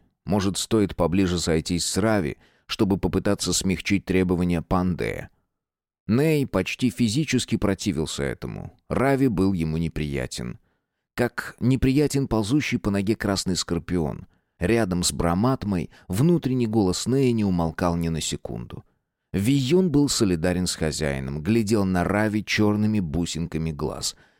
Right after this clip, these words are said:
Нэй не брал бесстрашного компаньона во дворец Раджи, отправил порыскать снаружи. Дух Ласка вернулся с новостями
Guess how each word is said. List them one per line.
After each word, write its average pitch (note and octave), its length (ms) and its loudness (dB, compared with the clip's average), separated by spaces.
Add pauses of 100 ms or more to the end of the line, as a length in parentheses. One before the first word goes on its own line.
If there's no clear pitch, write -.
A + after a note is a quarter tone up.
(120)
Нэй F3+ 220 4
не F3 120 4
брал C#3+ 300 2
бесстрашного F#2 600 0
компаньона F#2 640 2
во E2+ 100 0
дворец E2 380 0
Раджи, D#2 520 -4 (200)
отправил C#3 520 2
порыскать F2+ 520 0
снаружи. F2+ 640 -2 (160)
Дух F#2+ 380 0
Ласка B2 500 0 (200)
вернулся F3 520 2
с - 80 -2
новостями G#2+ 720 0